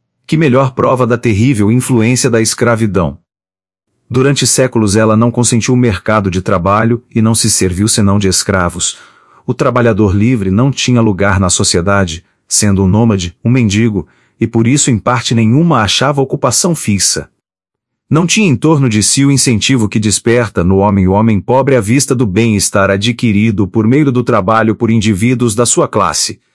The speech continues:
saídos mesmas camadas que ele. E como vivem, como se nutrem, esses milhões de homens? Porque são milhões que se acham nessa condição intermédia, que não é o escravo, mas também não é o cidadão,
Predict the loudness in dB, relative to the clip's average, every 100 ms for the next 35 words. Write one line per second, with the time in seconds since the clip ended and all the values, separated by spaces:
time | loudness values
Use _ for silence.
0 | _ -8 -2 0 0 2 2 2 2 2
1 | 0 0 0 0 2 0 -2 -2 -2 -2
2 | -10 _ _ _ _ _ _ _ -2 0
3 | 0 2 2 0 0 -2 0 2 0 0
4 | -4 -6 _ _ -4 -2 0 0 2 2
5 | 2 2 2 2 2 0 -2 -6 _ _
6 | _ _ _ _ _ _ _ _ -6 -2
7 | -2 0 2 2 2 2 0 -2 -2 0
8 | 0 0 0 2 2 0 -2 0 0 0
9 | 0 0 0 0 2 0 0 -4 -8 _
10 | _ -4 0 2 2 2 0 -2 0 0
11 | -2 -4 -12 _ _ _ -4 -2 0 0
12 | 2 2 2 2 2 0 0 0 0 0